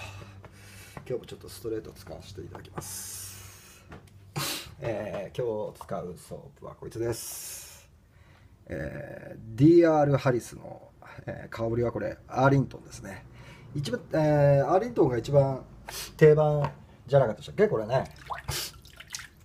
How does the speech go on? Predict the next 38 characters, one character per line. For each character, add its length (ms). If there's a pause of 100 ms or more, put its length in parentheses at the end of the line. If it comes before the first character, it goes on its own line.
(500)
ね、 220
こ 80
の 160
ウ 80
ッ 60 (100)
デ 120
ン 120
ボ 160
ー 40
ル 40
に 80
入 120
っ 20
て 180
る。 60 (120)
か 120
っ 60
こ 80
い 20
い 20
で 60
す 40
ね。 220 (880)
イ 120
ギ 120
リ 80
ス 120
で 100
す 120
よ。 140 (1500)
ま 440
あ、 40 (1300)
こ 120
の 80
辺 180
と 100
か 100
ね、 220